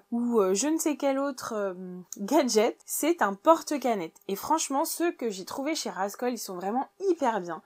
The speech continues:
J'en avais testé des autres, mais ils étaient plus rigides, plus difficilement manipulables, du coup j'avais pas aimé.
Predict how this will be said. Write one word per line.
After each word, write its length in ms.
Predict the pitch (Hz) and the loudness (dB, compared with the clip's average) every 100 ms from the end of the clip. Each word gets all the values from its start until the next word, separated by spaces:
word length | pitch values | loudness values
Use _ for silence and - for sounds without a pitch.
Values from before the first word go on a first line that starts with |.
| - | -4
J'en 80 | 214 | -2
avais 300 | 226 269 311 | 0 0 0
testé 420 | 359 339 311 277 | -2 -2 -4 -2
des 240 | 240 208 | -2 -2
autres, 300 | 247 262 - | -2 -2 -6
mais 100 | 214 | -6
ils 60 | 196 | -6
étaient 220 | - 202 | -6 -8
plus 280 | 196 - 320 | -8 -6 -2
rigides, 600 | 294 294 247 269 285 294 - - | 0 -2 -2 -4 -4 -6 -14 -2
plus 180 | 339 311 | 2 2
difficilement 600 | 320 320 302 294 277 277 | 2 -2 -6 -4 -2 0
manipulables, 680 | 254 240 240 - 240 254 | 2 0 -2 -2 0 0
du 100 | 208 | 0
coup 140 | - 311 | -6 -2
j'avais 240 | 269 160 | 0 0
pas 220 | 175 262 | 2 2
aimé. 260 | 247 196 226 | 2 0 -6